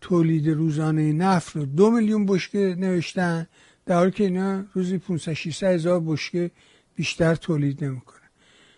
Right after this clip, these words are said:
همونطور که شما گفتی، همه اینا رو گفتم فقط به خاطر اینکه بگیم که ایران این تصور رو،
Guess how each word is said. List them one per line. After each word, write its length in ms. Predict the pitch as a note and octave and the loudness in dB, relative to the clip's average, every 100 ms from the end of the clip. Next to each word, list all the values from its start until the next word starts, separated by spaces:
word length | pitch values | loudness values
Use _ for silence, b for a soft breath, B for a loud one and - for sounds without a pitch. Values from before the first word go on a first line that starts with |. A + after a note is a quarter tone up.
| b | b
همونطور 380 | - B3 - C4 | 0 0 2 0
که 140 | - G3+ | 0 -4
شما 380 | - G3 F#3 | -2 0 0
گفتی، 640 | D#3+ D#3 - G#3+ A3+ A3+ A3+ | -2 -4 -4 -4 -2 -2 -4
همه 220 | E3+ F#3 | -4 0
اینا 220 | G3+ G3+ | 0 0
رو 80 | G3+ | 0
گفتم 500 | G3+ G3+ - A3 G#3+ | -2 -4 -4 -4 -4
فقط 420 | - - F3+ F#3+ | -6 -4 -2 0
به 120 | F#3+ E3+ | -2 -4
خاطر 280 | E3+ - | -6 -4
اینکه 280 | G3 G3 G#3+ | -4 -2 -4
بگیم 320 | G3+ G3 G3 | -4 -4 -4
که 260 | F3 G#3 G#3 b b b b b b b - - - - | -4 -4 -6 b b b b b b b -20 -20 -16 -2
ایران 540 | F3+ F3+ G#3 G3+ E3 _ - | 0 2 2 0 -2 _ -4
این 160 | A3 - | -4 -2
تصور 720 | E3+ D#3+ F3+ E3 D#3 F3+ A3 | -2 0 0 0 0 2 4
رو، 320 | F3+ D#3+ C#3 | 4 -2 -2